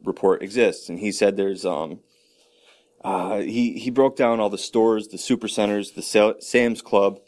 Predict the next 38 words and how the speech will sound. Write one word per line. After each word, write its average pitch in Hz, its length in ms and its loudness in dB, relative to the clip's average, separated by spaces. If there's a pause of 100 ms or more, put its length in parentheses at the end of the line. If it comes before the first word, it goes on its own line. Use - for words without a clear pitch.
(380)
uh, 95 260 2
two - 200 0
figures 120 800 -2
for 104 280 2
two 117 220 -6
thousand 110 560 0
twenty-one 107 460 -2
stores 104 440 0
per - 280 0
month, 95 360 -2 (540)
less 104 260 4
than 98 280 -4
one 104 160 0
hundred 117 420 -2
in 107 160 -4
existence, 104 760 -4 (140)
five 104 400 2
to 120 100 -8
ten 107 360 -4
mint 98 300 -2
on 101 220 -2
card, 101 500 0
and 98 140 -4
less 98 320 0
than 95 180 -6
twenty 95 320 -4
loose. 78 440 -8 (1120)
And 110 380 0 (420)
this 131 280 0
was 127 160 -6
the 120 100 0
only 117 260 0
place 104 380 0
on 98 180 -4
Turtle 104 240 2
Flakes 98 440 -4
where 101 240 2
the, 90 320 -4